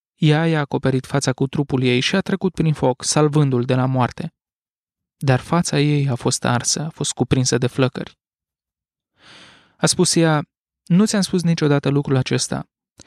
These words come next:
pentru că nu voiam să te simți vinovat pentru mine.”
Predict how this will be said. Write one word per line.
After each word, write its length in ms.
pentru 240
că 140
nu 160
voiam 340
să 180
te 100
simți 460
vinovat 840
pentru 260
mine.” 280